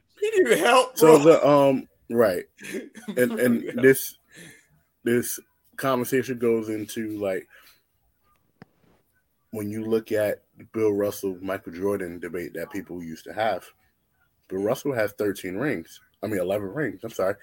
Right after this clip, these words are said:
Speaker 2: Bill Russell is eleven out of thirteen. Um, Michael Jordan is six for six. Yes, Bill Russell has the most championships of, of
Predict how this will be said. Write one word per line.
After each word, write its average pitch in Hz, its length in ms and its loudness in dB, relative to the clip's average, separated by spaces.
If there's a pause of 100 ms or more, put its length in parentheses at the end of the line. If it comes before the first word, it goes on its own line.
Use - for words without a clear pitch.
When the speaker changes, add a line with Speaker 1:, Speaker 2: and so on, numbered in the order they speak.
(220)
Speaker 2:
Bill 90 100 -4
Russell 117 300 -2
is 98 80 -6
eleven 90 320 -4
out 80 120 -8
of 78 100 -18
thirteen. 107 480 -6 (840)
Um, 73 480 -14 (1000)
Michael 98 220 -8
Jordan 110 240 2
is - 80 -8
six - 200 -6
for - 100 -14
six. - 540 -2 (640)
Yes, 113 260 -2
Bill 110 180 0
Russell 107 480 -2
has 101 420 -2 (380)
the 98 240 -6
most 113 260 -2
championships 104 960 -6 (360)
of, 87 600 -4
of 85 440 -6